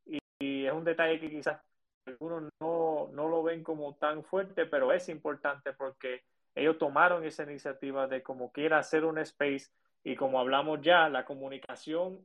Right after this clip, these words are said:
en su página también alineaba a, a los dos segmentos de personas más, eh, con conocimiento, eh, bien básico de Web three o casi nada de Web three, pero también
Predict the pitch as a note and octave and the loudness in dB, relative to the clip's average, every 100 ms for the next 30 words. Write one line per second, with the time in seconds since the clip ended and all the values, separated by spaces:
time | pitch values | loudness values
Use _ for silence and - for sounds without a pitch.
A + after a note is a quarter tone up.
0 | - D3 C3+ B2+ - F#3+ F3 D3+ C3+ C3+ | -18 -16 -10 -10 0 0 0 -2 -2 -2
1 | - _ _ _ D3 B2+ B2+ D#3+ F3 D#3 | -6 _ _ _ 0 0 0 -2 0 -2
2 | C#3 C3+ D#3 E3+ D3+ C#3 C#3 _ _ _ | -4 -2 2 2 2 0 -2 _ _ _
3 | _ C#3+ C#3 C3 - - D3+ C#3+ C3 C3 | _ -4 -2 -2 -4 -6 -2 0 -2 -4
4 | D3 - D#3 D3+ D3 C3 C3 A#2+ A#2 A#2 | -8 -4 -4 -4 -6 -6 -6 -4 -4 -8
5 | - C#3+ D3+ - _ _ C3+ C#3 D3 - | -6 -6 -6 -6 _ _ -6 -4 -4 -8
6 | _ _ _ _ C#3 C#3 C#3 C3 C3 C3+ | _ _ _ _ 2 4 2 -2 -2 -4
7 | C3 C3 C3+ D#3 D#3 D#3 C#3+ C#3 - _ | -6 -6 -2 -2 -2 -2 -2 -6 -16 _
8 | _ D3 C3+ B2+ A#2+ - _ D3 D3 C3+ | _ 2 4 2 0 -8 _ -6 -6 0
9 | D3 D#3+ - D3+ C#3+ D3 C#3+ - D#3+ F3 | 2 2 0 -4 -2 -2 -6 -4 -4 -2
10 | B2 C#3 C#3+ D#3 C#3 D3 D3 C#3+ C#3+ C#3+ | -4 -4 -6 -6 -2 2 2 0 -4 -4
11 | F3 G3+ D3+ C3 B2 B2 C3+ E3+ E3+ | -6 -4 -4 -4 -6 -6 -2 -2 -4